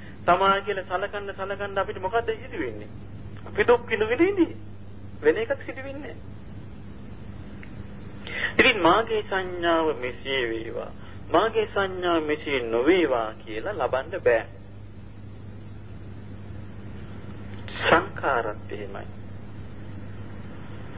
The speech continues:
සංඛාරත් එහෙමයි. සංඛාරයන්ගෙන් සකස් කරලා දුන්නට පස්සේ මොකද වෙන්නේ? අපිට පුළුවන් ද මේ සංඛාර තමන් නම්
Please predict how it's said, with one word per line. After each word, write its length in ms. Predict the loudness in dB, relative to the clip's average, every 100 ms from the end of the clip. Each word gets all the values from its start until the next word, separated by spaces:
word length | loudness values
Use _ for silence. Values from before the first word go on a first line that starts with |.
| -10 -10 -10 -10
සංඛාරත් 800 | 6 8 8 6 2 4 0 -6
එහෙමයි. 320 | -8 -6 -8 -10 -10 -10 -10 -10 -10 -10 -10 -10 -10 -8 -8 -10 -10 -8 -4 -2 -2
සංඛාරයන්ගෙන් 1000 | 4 4 4 4 4 4 2 -2 -4 -8 -8
සකස් 340 | -4 0 0
කරලා 320 | 0 -2 0 -2
දුන්නට 340 | -4 -4 -4
පස්සේ 460 | -2 -2 -4 -8 -10 -10 -10 -10 -10 -10 -10 -10 -10 -10 -10 -10 -10 4
මොකද 280 | 6 8
වෙන්නේ? 420 | 8 6 4 -4 -10 -12 -12 -4
අපිට 320 | 0 0 0 -2
පුළුවන් 480 | 0 2 4 2 0
ද 100 | -6 -6 -6 -12 -12 -12 -12 -12 -12 -12 -12
මේ 200 | 4 4
සංඛාර 560 | 6 4 2 0 0 0
තමන් 360 | 0 2 4 2
නම් 200 | 0 -10